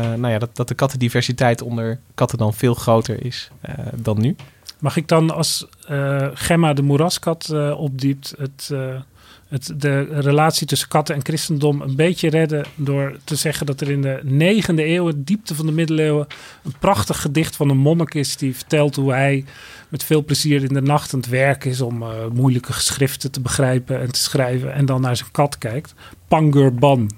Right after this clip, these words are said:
Speaker 2: Er is natuurlijk ook alweer een popgroep die zo heet natuurlijk, Pangur Ban. Zo heet die kat. En dat gaat ongeveer zo. "Ik en Pangur Ban, mijn kat, we doen hetzelfde werk. Hij jaagt graag op muizen,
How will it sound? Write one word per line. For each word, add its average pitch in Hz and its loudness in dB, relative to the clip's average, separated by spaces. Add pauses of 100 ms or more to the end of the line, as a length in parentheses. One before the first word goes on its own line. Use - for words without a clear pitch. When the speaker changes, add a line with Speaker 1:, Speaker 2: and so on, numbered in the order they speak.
Speaker 2:
Er 117 -8
is 107 -6
natuurlijk - -8
ook 123 -6
alweer 113 -4
een 107 -2
popgroep 135 0
die 135 -4
zo 123 -2
heet 127 -2
natuurlijk, - -8
Pangur 120 0
Ban. 123 -4
Zo 143 -2
heet 139 4
die - -14
kat. 143 -4 (640)
En 147 -8
dat - -4
gaat 151 0
ongeveer 139 -2
zo. 175 2 (400)
"Ik - -4
en 151 -2
Pangur 151 4
Ban, 165 4
mijn 135 2
kat, - -2
we 143 -4
doen 180 4
hetzelfde 151 2
werk. 165 -2
Hij 147 0
jaagt 151 0
graag 143 -2
op 127 -8
muizen, 147 0